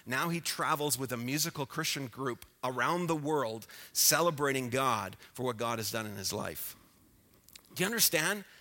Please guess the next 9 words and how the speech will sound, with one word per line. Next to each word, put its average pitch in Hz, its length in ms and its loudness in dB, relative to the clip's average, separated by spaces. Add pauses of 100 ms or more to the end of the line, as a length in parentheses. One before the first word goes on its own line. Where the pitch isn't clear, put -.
(300)
That's 175 220 4
just 185 180 4
one 175 300 2
picture 110 640 -2 (880)
of 147 140 0
the 131 60 0
fullness - 840 4 (160)
of 123 120 -4
joy. 123 360 -2